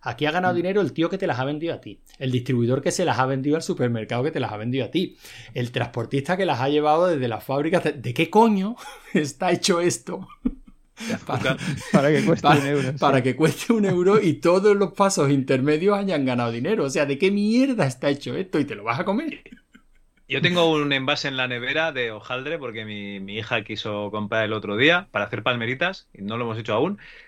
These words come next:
Speaker 3: Pero ya te digo que solo eso vale más que las palmeritas ya hechas.
Speaker 1: Sí, sí, sí, sí, claro. Eh, digo, ¿de qué, de qué estarán hechos? Pues sabemos de qué está hecho. De la materia prima más barata que haya. Eh, la harina de peor calidad, el aceite de peor calidad, el, el azúcar.
Speaker 2: Y el
Speaker 1: O sea,
Speaker 2: azúcar, sí.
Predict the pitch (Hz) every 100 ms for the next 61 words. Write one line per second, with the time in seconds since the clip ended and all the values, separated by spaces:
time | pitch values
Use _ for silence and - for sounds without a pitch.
0 | _ _ 110 127 156 165 175 151 123 143
1 | 151 147 147 175 135 127 135 139 160 127
2 | 117 123 113 113 117 110 92 87 85 -
3 | - - 175 196 208 202 240 220 151 196
4 | 135 123 135 117 110 113 104 - 104 101
5 | 143 170 185 143 120 - - - - 110
6 | 127 131 - 98 131 - 120 - _ 113
7 | 107 104 113 123 127 131 139 139 120 123
8 | 123 131 147 127 135 147 120 127 120 120
9 | 120 110 110 123 135 131 127 131 131 139
10 | 135 143 165 127 - 123 120 131 127 135
11 | 131 131 135 135 151 185 - 147 131 127
12 | 123 120 120 120 120 123 127 123 127 113
13 | 113 - 165 185 190 285 - - - 143
14 | 123 117 123 127 123 117 135